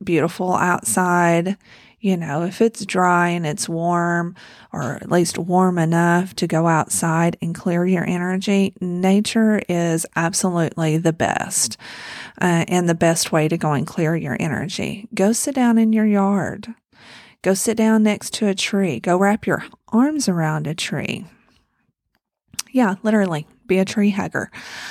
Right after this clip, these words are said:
um, because they love you and, uh, they will help you out. I have literally laid out in my yard <laughs> and asked the earth to pull off the negative attack that had been,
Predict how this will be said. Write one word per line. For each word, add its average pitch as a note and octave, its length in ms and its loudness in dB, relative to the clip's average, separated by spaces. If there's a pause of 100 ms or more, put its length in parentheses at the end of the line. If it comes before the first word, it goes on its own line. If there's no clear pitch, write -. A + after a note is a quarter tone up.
(200)
um, G3+ 420 4
because G#3 300 0
they G3 140 4
love F#3 260 2
you E3+ 440 -2 (480)
and, E3+ 600 0
uh, D#3+ 300 0
they F3 140 0
will F3 240 2
help F3 380 -6
you F3 160 -2
out. E3 640 -4
I E3+ 160 2
have F3+ 360 0
literally F3 560 0
laid F3 300 -2
out D#3+ 320 0
in F3 160 -2
my E3 140 -6
yard G3+ 680 2 (720)
<laughs> B3 720 -10
and G3+ 200 4
asked F3+ 300 0
the - 140 -2
earth G3 320 2
to G3+ 120 0
pull A3+ 720 2
off F3 600 2
the E3+ 420 -2
negative F3 840 2 (800)
attack E3+ 720 0
that E3 300 0
had E3 260 0
been, D#3 600 2